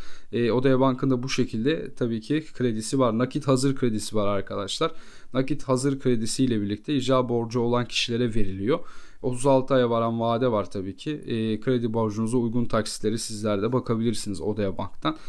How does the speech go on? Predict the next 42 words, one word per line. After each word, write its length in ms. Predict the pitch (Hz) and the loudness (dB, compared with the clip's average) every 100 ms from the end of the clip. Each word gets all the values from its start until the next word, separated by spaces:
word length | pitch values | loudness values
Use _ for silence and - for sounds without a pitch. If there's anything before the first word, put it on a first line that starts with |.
| - - - | -8 -4 0
Bir 160 | 143 | 2
de 120 | 139 135 | 4 4
Cepte 360 | 139 135 135 | 4 4 2
Tep 280 | 143 139 - | 2 0 2
var. 300 | 131 - - - | 0 0 -12 -8
Biliyorsunuz 580 | 120 127 123 123 110 | 0 0 0 -4 -4
ki 160 | - 117 | -6 0
diğer 260 | 123 120 117 | 2 2 0
videolarımda 520 | 117 120 117 117 117 | 0 2 4 2 2
da 140 | 104 | 2
bahsettim 500 | 104 101 104 - 104 | 2 0 -4 -6 -2
Cepte 340 | 98 101 - 95 | -2 -2 -4 -4
Tep'ten. 420 | 101 - 139 135 - - - | -4 -4 -8 -8 -14 -18 -12
Cepte 320 | - 110 - - | -6 -4 -4 -4
Tep'te 480 | 113 - 117 117 | -4 -4 -2 -2
kolay 300 | - 110 113 | 0 0 0
kredi 280 | 113 113 107 | 0 0 0
veren 280 | 113 113 107 | 0 0 2
bankalar 360 | 113 113 117 110 | 0 0 0 0
arasında 380 | 110 - 120 | -2 -4 -4
yer 160 | 120 107 | 0 0
alıyor 220 | 95 98 | 0 -2
açıkçası. 520 | 98 - - - - | -2 -6 -10 -10 -6
Sabit 440 | 131 - 117 117 - | -4 -2 -2 -2 -4
faiz 360 | 120 113 117 | 0 0 0
oranı 360 | 110 113 113 117 | -2 -2 -2 -2
var 100 | 107 | -2
arkadaşlar. 640 | 95 95 92 101 - 156 - - - - - | -2 -4 -8 -8 -8 -8 -8 -10 -8 -6 -2
Cepte 300 | 127 139 131 | -2 0 -2
Tep 260 | 135 - | -2 0
de 100 | 127 | 0
icra 260 | 117 131 127 | 4 4 4
borçlarını 440 | 123 113 127 120 | 2 0 -2 -2
kapatmak 480 | - 113 120 117 120 | -2 -2 -2 0 -2
için 120 | - | -2
özel 360 | 113 120 131 131 | -2 2 2 2
kredi 260 | 127 120 | 0 -2
seçenekleri 600 | 117 117 120 117 - 117 | -4 -4 -2 -4 -4 -8
sunuyor 420 | 120 - 110 104 101 | -8 -6 -4 -2 -2
arkadaşlar. 580 | 98 101 104 131 143 | -4 -4 -2 -2 0
Borcularınızı 600 | 123 120 113 120 113 107 117 | 0 0 2 2 2 0 0
yapılandırarak 760 | 113 123 117 117 113 117 135 | 0 4 4 4 4 2 0